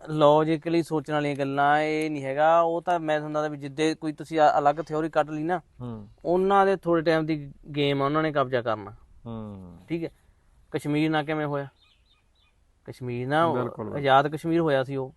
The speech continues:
Speaker 2: ਹੂੰ।
Speaker 1: ਉਹਦੇ ਤੇ ਅਟੈਕ ਨਾਲ ਦੀ ਨਾਲ ਉਹਨੇ ਅਟੈਕ ਕਰਤਾ।
Speaker 2: ਹੂੰ।
Speaker 1: ਠੀਕ ਹੈ, ਤੇ ਹੁਣ ਇੱਥੇ ਕਿਤੇ ਆਪਾਂ ਨੂੰ ਛੱਡਣਗੇ ਉਹ?
Speaker 2: ਸਹੀ ਗੱਲ ਆ।
Speaker 1: ਤੁਸੀਂ ਇੱਥੇ ਆਰਮੀ ਹਟਾ ਦਿਓ,
Speaker 2: ਹੂੰ।
Speaker 1: ਮਝੇਲਾਂ ਹਟਾ ਦਿਓ, ਸਾਰਾ ਸਿਸਟਮ ਹਟਾ ਦਿਓ ਵੀ ਨਹੀਂ ਸਾਡੇ ਭਾਈ ਜਾਣਾ।
Speaker 2: ਹੂੰ।
Speaker 1: ਤੇ ਭਾਈ ਜਾਨ ਹੁਣ ਛੱਡ ਦੇਣਗੇ ਤੁਹਾਨੂੰ?
Speaker 2: ਨਾ, ਬਿਲਕੁਲ ਨਹੀਂ।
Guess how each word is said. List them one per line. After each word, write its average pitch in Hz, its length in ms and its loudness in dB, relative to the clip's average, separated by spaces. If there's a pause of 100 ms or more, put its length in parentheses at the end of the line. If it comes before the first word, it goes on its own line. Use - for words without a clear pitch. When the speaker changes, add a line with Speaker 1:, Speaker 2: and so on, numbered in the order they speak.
Speaker 2:
ਹੂੰ। 123 240 -12
Speaker 1:
ਉਹਦੇ 151 180 0
ਤੇ 160 80 -4
ਅਟੈਕ 156 280 2
ਨਾਲ 165 180 2
ਦੀ 160 80 -4
ਨਾਲ 160 100 -2
ਉਹਨੇ 160 100 -4
ਅਟੈਕ 147 200 -6
ਕਰਤਾ। 113 280 -14 (520)
Speaker 2:
ਹੂੰ। 98 360 -14 (460)
Speaker 1:
ਠੀਕ 160 140 -2
ਹੈ, 160 60 2
ਤੇ 151 80 -2
ਹੁਣ 156 180 0
ਇੱਥੇ 147 280 -6
ਕਿਤੇ 143 160 -6
ਆਪਾਂ 143 180 -4
ਨੂੰ 135 40 -8
ਛੱਡਣਗੇ 170 360 -4
ਉਹ? 143 140 -6 (960)
Speaker 2:
ਸਹੀ 110 220 -12
ਗੱਲ 87 140 -16
ਆ। 78 120 -20
Speaker 1:
ਤੁਸੀਂ 156 220 2
ਇੱਥੇ 170 280 2
ਆਰਮੀ 156 400 6
ਹਟਾ 139 260 2
ਦਿਓ, 139 140 -4 (420)
Speaker 2:
ਹੂੰ। 127 100 -12
Speaker 1:
ਮਝੇਲਾਂ 147 420 2
ਹਟਾ 131 160 0
ਦਿਓ, 139 100 -2
ਸਾਰਾ 160 200 0
ਸਿਸਟਮ 147 320 -4
ਹਟਾ 131 200 2
ਦਿਓ 139 80 -2
ਵੀ 143 60 0
ਨਹੀਂ 147 140 -2
ਸਾਡੇ 143 180 0
ਭਾਈ 143 220 -4
ਜਾਣਾ। 123 320 -6 (220)
Speaker 2:
ਹੂੰ। 123 200 -10 (240)
Speaker 1:
ਤੇ 156 60 -8
ਭਾਈ 151 260 6
ਜਾਨ 156 140 4
ਹੁਣ 160 120 0
ਛੱਡ 147 200 4
ਦੇਣਗੇ 196 220 -2
ਤੁਹਾਨੂੰ? 180 240 -4 (340)
Speaker 2:
ਨਾ, 113 120 -10
ਬਿਲਕੁਲ 110 440 -10
ਨਹੀਂ। 110 100 -18